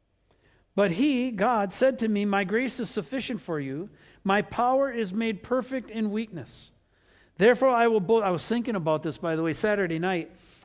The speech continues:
Uh, I was downstairs, and Pam came downstairs. She goes, "You all right?" And I go, "No, not so much." And, uh, I have polycystic, polycystic kidneys, and one of the cysts on my kidneys decided to make itself known. All right? And, uh, so I was buckled over, doubled, and,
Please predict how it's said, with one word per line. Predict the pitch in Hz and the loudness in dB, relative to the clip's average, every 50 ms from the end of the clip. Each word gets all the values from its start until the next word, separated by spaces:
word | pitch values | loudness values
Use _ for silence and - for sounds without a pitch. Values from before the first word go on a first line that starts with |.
| _ - | _ -8
Uh, | 165 143 135 123 117 127 - _ - _ _ _ _ _ _ _ | -6 -6 -6 -6 -10 -12 -18 _ -20 _ _ _ _ _ _ _
I | - 165 165 | -2 0 0
was | 165 151 127 | 0 0 0
downstairs, | 147 170 170 170 156 - - - 185 185 170 143 | 0 0 0 0 -2 -4 -2 0 0 0 0 -2
and | 156 147 | -4 -4
Pam | 156 165 170 165 151 | -2 -2 -2 -2 -2
came | 160 170 | -2 -2
downstairs. | 170 160 151 - - 190 170 135 | -2 -2 -4 -2 -2 -4 -4 -2
She | 143 156 | -4 -4
goes, | 170 160 139 | -4 -2 0
"You | 170 185 | 0 0
all | 180 170 160 | 0 0 2
right?" | 175 202 202 | 0 0 0
And | 175 | -2
I | 175 | -2
go, | 170 175 170 | -2 -2 -2
"No, | 175 190 208 226 | 0 0 0 0
not | 226 208 202 214 208 | 0 0 -2 -2 -2
so | - 226 | -4 -4
much." | 214 208 214 220 214 - - - - _ _ _ _ _ _ _ - | -4 -4 -4 -6 -8 -10 -16 -16 -18 _ _ _ _ _ _ _ -6
And, | 180 170 165 156 156 | -4 -2 -2 0 0
uh, | 151 143 | 0 0
I | 156 165 170 | 0 2 0
have | 175 175 170 | 0 0 0
polycystic, | 180 185 185 180 165 - - 208 185 - - 160 151 147 - - - | -2 0 0 0 -2 -2 -4 -4 -4 -4 -8 -12 -12 -12 -16 -20 -8
polycystic | - - 220 214 185 - - - 247 - - 190 151 - | -4 -2 -2 -2 -2 -4 -4 -6 -8 -6 -6 -10 -10 -6
kidneys, | - 254 233 196 165 156 135 - - - - - _ - | -6 -4 -4 -4 -6 -6 -8 -12 -20 -20 -20 -20 _ -8
and | 156 156 | -4 -2
one | 196 240 | 0 0
of | 233 196 | 0 0
the | 165 160 | -2 -4
cysts | 139 - 233 240 - - | -4 -4 -6 -6 -4 -4
on | 220 196 | -4 -2
my | 180 170 | -2 -4
kidneys | 160 - - 180 175 170 156 131 | -4 -4 -4 -4 -4 -4 -6 -6
decided | 139 165 147 - 196 190 190 175 160 | -8 -10 -8 -6 -6 -4 -4 -4 -6
to | 156 | -6
make | 147 165 170 - | -6 -6 -6 -6
itself | 165 135 - 165 160 135 123 | -8 -10 -8 -8 -8 -8 -8
known. | 135 143 143 135 113 107 - _ _ _ _ _ _ _ _ _ _ _ _ _ _ _ _ | -10 -12 -12 -12 -12 -16 -18 _ _ _ _ _ _ _ _ _ _ _ _ _ _ _ _
All | - 143 | -8 -6
right? | 135 135 160 180 131 - - _ _ _ | -4 -4 -6 -6 -10 -16 -20 _ _ _
And, | - 165 156 156 156 151 | -4 -2 -2 0 0 0
uh, | 147 131 | 0 0
so | - 160 | 0 0
I | 165 180 | 0 0
was | 196 175 151 131 | 0 0 -2 -4
buckled | 147 131 147 170 156 - 170 165 165 | -6 -2 -2 -2 -2 -2 -4 -2 0
over, | 170 165 160 170 | -2 0 -2 -4
doubled, | 147 131 165 165 160 156 160 160 151 151 | -4 -2 -2 -2 0 0 -2 -2 0 -2
and, | 147 135 | -2 -4